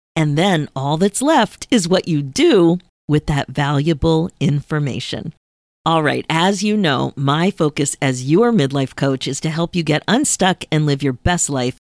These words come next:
because there is way more fun to be had. If you want to finally focus on getting unstuck, like, step on the gas already, there's no better mechanism, no better way than when you know you're meant for more like this and you know that you're wasting valuable time,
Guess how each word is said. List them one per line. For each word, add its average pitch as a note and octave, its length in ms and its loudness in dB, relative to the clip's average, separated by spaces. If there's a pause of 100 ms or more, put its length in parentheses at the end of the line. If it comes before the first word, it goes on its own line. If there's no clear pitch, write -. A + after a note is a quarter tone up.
(140)
because G#3+ 360 0
there A#3 160 2
is A3+ 200 2
way A3+ 360 2
more C#4 240 2
fun F#3+ 280 4
to A3+ 120 2
be E3+ 220 4
had. D3 380 0 (380)
If F#3 140 0
you A#3+ 160 2
want E4+ 160 0
to D#4 60 0
finally A3+ 360 2
focus F#3+ 400 0
on E3 160 2
getting D#3 260 2
unstuck, D3+ 640 -2
like, D#3 320 0
step - 280 -4
on G#3+ 140 0
the D3+ 60 -2
gas E3+ 320 0
already, D3 520 0 (260)
there's G3 260 2
no G3+ 300 4
better A3 240 2
mechanism, D#3+ 720 0
no G#3+ 460 2
better F#3+ 440 -2
way C#3+ 540 -4 (260)
than F3 140 2
when F3 160 2
you D#3+ 100 2
know D3 280 2
you're G#3+ 160 2
meant G#3+ 220 2
for A3 120 -2
more F#3 240 4
like E3+ 220 0
this D3 240 0
and D3+ 240 0
you D3+ 80 0
know D3 580 0 (180)
that - 140 -2
you're C#3+ 140 -4
wasting C#3+ 420 -2
valuable C3 460 -4
time, C3 420 -4